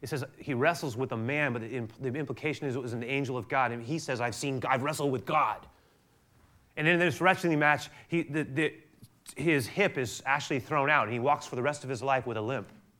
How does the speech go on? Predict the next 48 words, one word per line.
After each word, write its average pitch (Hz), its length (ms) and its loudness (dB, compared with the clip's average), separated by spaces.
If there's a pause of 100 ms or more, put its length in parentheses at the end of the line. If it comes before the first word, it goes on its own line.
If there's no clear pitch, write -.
(1040)
But 131 80 -2
one 160 160 4
of 170 80 0
the - 40 -4
things 170 140 2
that, 135 160 -2
uh, 143 200 -2
also 170 260 4
occurs 143 320 0
is 127 80 -2
he 151 80 2
says, 156 200 0 (140)
"I'm 175 140 8
not 233 120 10
gonna 254 160 10
let 247 220 8
you 240 80 10
go 240 200 10
till 226 100 10
you 226 100 8
bless 226 320 6
me." 165 220 2 (260)
And 165 120 2
then 180 120 4
the, 170 180 2
and 165 160 0
the 156 40 2
angel 160 280 2
of 151 40 -2
the - 20 -2
Lord 165 140 -2
says, 139 180 -4 (180)
"Well, 156 280 -2 (240)
what 170 120 4
is 165 140 6
your 160 100 6
name?" 160 200 6
He 156 60 4
says, 175 120 0
"My 202 100 2
name 185 200 4
is 156 100 2
Jacob." 160 480 -2 (460)
Supplanter. 123 600 -6 (760)
That's - 140 -20
what 107 100 -4
it 90 60 -12
meant. 107 340 -14